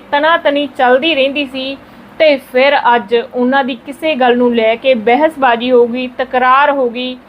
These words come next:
ਜਿਹਦੇ ਕਰਕੇ ਪਤੀ ਨੇ ਆਪਣੀ ਪਤਨੀ ਦੀ ਹੀ ਸ਼ਰਟ ਚੁੱਕੀ ਤੇ ਉਹਦੀ ਸ਼ਰਟ ਚੁੱਕ ਕੇ ਉਹਦਾ ਗਲਾ ਘੁੱਟ ਦਿੱਤਾ, ਉਹਨੂੰ ਮੌਤ ਦੇ ਘਾਟ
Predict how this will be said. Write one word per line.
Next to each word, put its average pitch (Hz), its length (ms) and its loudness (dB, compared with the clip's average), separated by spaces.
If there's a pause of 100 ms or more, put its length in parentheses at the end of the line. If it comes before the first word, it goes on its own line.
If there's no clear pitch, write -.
(720)
ਜਿਹਦੇ 285 500 2
ਕਰਕੇ 285 460 0 (140)
ਪਤੀ 302 300 -2
ਨੇ 330 240 -4 (100)
ਆਪਣੀ 262 400 0 (140)
ਪਤਨੀ 302 380 -2
ਦੀ 381 120 0
ਹੀ 392 200 0
ਸ਼ਰਟ 277 400 0 (100)
ਚੁੱਕੀ 330 400 -4 (500)
ਤੇ 285 160 2
ਉਹਦੀ 269 280 4
ਸ਼ਰਟ 247 360 0 (120)
ਚੁੱਕ 220 140 -6 (160)
ਕੇ 285 260 0 (460)
ਉਹਦਾ 254 300 4 (140)
ਗਲਾ 254 240 2
ਘੁੱਟ 302 260 -2
ਦਿੱਤਾ, 247 360 -2 (140)
ਉਹਨੂੰ 254 240 -4
ਮੌਤ 233 420 -2
ਦੇ 240 200 0 (140)
ਘਾਟ 220 340 2